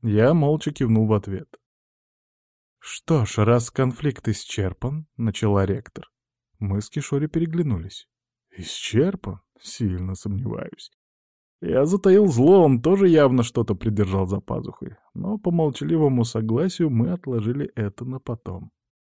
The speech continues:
«Предлагаю выпить чая», — с лукавой улыбкой закончила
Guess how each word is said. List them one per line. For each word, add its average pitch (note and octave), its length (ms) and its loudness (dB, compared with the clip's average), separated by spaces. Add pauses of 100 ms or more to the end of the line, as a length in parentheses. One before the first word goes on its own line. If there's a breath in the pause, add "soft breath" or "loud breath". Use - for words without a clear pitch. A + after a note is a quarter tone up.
(1000)
«Предлагаю C#3+ 840 6
выпить A#2 520 0
чая», — F2+ 580 -6 (260)
с - 120 -18
лукавой F#2+ 500 -2
улыбкой G#2 480 0
закончила F#2 760 -4